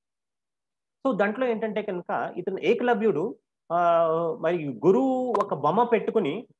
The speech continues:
ఆ గురువు ఉన్నాడని భావించుకుంటూ మనం ఎంతో నేర్చుకున్నాడు. నేర్చుకుని మరి అర్జున్ కంటే మించిపోయాడు. అర్జున్ కనుక కంటే మించిపోయాడు. కానీ ఏంటి ఇక్కడ అర్జున్ను, ఆ, సత్య మార్గంలో వెళ్తున్న వ్యక్తి, కరెక్ట్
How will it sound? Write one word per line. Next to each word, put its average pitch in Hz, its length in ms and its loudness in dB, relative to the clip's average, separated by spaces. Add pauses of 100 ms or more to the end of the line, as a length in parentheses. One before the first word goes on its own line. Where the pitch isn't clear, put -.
ఆ - 20 -4
గురువు 214 320 4
ఉన్నాడని 202 420 2
భావించుకుంటూ 180 800 -2
మనం 214 200 0
ఎంతో 190 260 2
నేర్చుకున్నాడు. 180 720 -2 (320)
నేర్చుకుని 226 300 -2
మరి 220 180 2
అర్జున్ 190 360 0
కంటే 269 180 2
మించిపోయాడు. 220 460 -4 (560)
అర్జున్ 214 320 -2
కనుక 226 200 -4 (580)
కంటే 220 180 -4
మించిపోయాడు. 196 480 -6 (500)
కానీ 262 320 -2
ఏంటి 240 200 -4
ఇక్కడ 220 220 -2
అర్జున్ను, 233 680 -4 (160)
ఆ, 175 220 -6
సత్య 196 320 -4
మార్గంలో 220 520 2
వెళ్తున్న 165 320 -4
వ్యక్తి, - 360 -12 (880)
కరెక్ట్ 226 280 -2